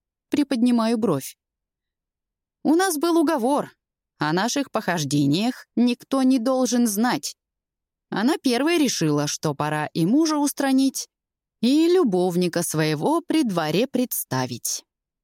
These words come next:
«Она попыталась тебя убить?» «Отравить», хмыкает Милат с удивляющим меня спокойствием. Какое-то время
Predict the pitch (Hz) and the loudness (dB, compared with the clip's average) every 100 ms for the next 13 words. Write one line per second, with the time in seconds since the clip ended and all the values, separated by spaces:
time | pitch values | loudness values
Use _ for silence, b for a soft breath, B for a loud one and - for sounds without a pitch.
0 | _ _ _ - 160 170 208 220 165 165 | _ _ _ -6 0 2 0 -2 -4 -4
1 | - 185 233 175 - - 160 208 214 - | -2 -2 0 -2 -2 -4 -2 -2 -2 -2
2 | 180 135 180 262 - - _ _ _ _ | -2 0 -2 -2 -6 -10 _ _ _ _
3 | _ _ _ _ _ - 277 277 262 262 | _ _ _ _ _ -2 -2 0 0 0
4 | 214 - - _ _ _ _ _ - 190 | -2 -6 -12 _ _ _ _ _ -6 -2
5 | 180 165 160 160 180 208 240 - _ _ | -2 -2 -4 0 0 0 -2 -6 _ _
6 | _ - - 262 208 175 170 240 277 - | _ -8 -2 0 0 0 0 0 0 0
7 | 262 233 202 170 180 - 262 269 294 202 | 2 2 4 2 0 -2 -6 -2 0 0
8 | - 143 143 135 - _ _ _ _ _ | -2 -2 -2 -2 -8 _ _ _ _ _
9 | _ _ _ - 165 220 214 180 165 202 | _ _ _ -8 -4 -2 0 0 0 0
10 | 196 185 | 0 -2